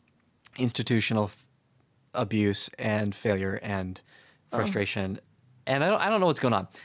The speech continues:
Speaker 1: So I think I wanna carry that, some of, some of that into Macabre now, where in the middle of the story, Amber wants things to change,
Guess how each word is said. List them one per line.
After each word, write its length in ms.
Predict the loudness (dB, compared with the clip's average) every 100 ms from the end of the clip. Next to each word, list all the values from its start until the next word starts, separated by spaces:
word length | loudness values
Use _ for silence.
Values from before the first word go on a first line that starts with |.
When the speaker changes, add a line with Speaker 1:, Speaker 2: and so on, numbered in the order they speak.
| -20 -8
Speaker 1:
So 240 | 0 2
I 140 | 2 0
think 200 | 0 0
I 60 |
wanna 180 | 2 2
carry 240 | 2 2 4
that, 180 | 2
some 180 | 2 -2 -2
of, 100 | -4
some 200 | 0 2
of 60 | 2
that 140 | 2
into 140 | 0 -2
Macabre 380 | -2 -2 -2 -4 -6
now, 240 | -6 -6 _ _ _ _ _ -20 -4
where 280 | 2 2
in 160 | 4 2
the 60 | 4
middle 280 | 4 4
of 40 | 4
the 60 |
story, 500 | 2 2 2 2 0 -6 -2
Amber 560 | 0 2 2 2 0 -4 -20 _ -20 -20 -18
wants 320 | -4 0 0 2
things 220 | 0 -2
to 80 | -2
change, 600 | 0 0 0 -4 -10